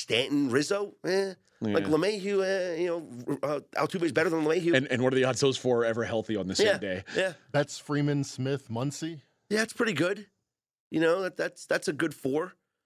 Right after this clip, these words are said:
Speaker 3: But not as good.
Speaker 1: Yeah,
Speaker 2: I don't
Speaker 1: mean,
Speaker 2: think so.
Speaker 1: the Rays just, just, you know,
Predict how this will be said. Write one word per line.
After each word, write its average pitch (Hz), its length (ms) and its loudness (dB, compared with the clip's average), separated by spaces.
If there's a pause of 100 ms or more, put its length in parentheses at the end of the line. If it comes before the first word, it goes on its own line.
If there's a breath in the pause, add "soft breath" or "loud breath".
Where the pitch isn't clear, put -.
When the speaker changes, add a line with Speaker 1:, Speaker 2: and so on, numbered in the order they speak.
Speaker 3:
But 120 80 -4
not 113 180 2
as 95 80 -12
good. - 140 -20 (320)
Speaker 1:
Yeah, - 80 -8 (160)
Speaker 2:
I - 60 2
don't - 80 6
Speaker 1:
mean, 139 80 2
Speaker 2:
think 147 120 2
so. 87 220 0
Speaker 1:
the 156 100 6
Rays 156 420 4
just, - 280 -4 (440)
just, 143 300 -4
you 165 60 2
know, 110 140 0